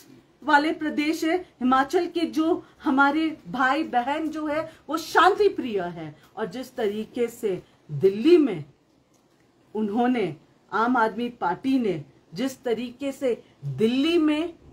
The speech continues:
सत्ता नहीं चला सकते हैं, वो हिमाचल प्रदेश में लोगों को गुमराह नहीं कर सकते। आज ही के दिन आम आदमी पार्टी का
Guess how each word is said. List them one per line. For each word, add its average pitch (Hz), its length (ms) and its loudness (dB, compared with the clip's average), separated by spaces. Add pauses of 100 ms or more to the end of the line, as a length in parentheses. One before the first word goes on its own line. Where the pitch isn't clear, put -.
(840)
सत्ता 262 440 0
नहीं 262 240 2
चला 170 300 -6
सकते - 360 -18
हैं, 165 260 -16 (800)
वो 226 500 -4 (720)
हिमाचल 214 460 0
प्रदेश 269 540 -4 (220)
में 277 280 2 (680)
लोगों 220 320 4
को 285 160 -4
गुमराह 202 440 -2
नहीं 214 280 -4
कर 269 140 -4
सकते। 262 380 -4
आज 254 420 2
ही 302 80 2
के 302 220 -4
दिन 214 280 -2 (1040)
आम 262 240 6
आदमी 269 340 2
पार्टी 262 360 0
का 277 320 2